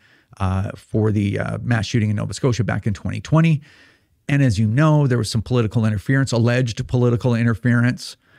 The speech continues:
by Brenda Lucki, Bill Blair, and the Prime Minister's office run by a guy you might know, uh, named Justin Trudeau. And, uh, so this alleged political interference,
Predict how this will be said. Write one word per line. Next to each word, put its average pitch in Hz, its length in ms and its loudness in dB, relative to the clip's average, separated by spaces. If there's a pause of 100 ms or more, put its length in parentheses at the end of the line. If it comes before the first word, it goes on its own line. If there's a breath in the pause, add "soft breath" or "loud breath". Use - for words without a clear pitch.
(160 soft breath)
by 117 240 0
Brenda 131 320 2
Lucki, 113 600 0
Bill 110 200 0
Blair, 110 420 -2
and 110 420 -2
the 110 140 -4
Prime 107 240 -2
Minister's 131 340 -2
office 101 400 -2
run 110 200 0
by 98 160 -2
a 113 60 -2
guy 107 200 -2
you 110 140 -2
might 113 240 -4
know, 107 340 -4 (140)
uh, 101 240 -6
named 110 520 -6
Justin 104 380 -4
Trudeau. 104 460 -6 (760 soft breath)
And, 131 480 2 (200)
uh, 107 240 0
so - 180 -2
this 120 240 0
alleged 127 680 0
political 120 420 0
interference, 110 640 -2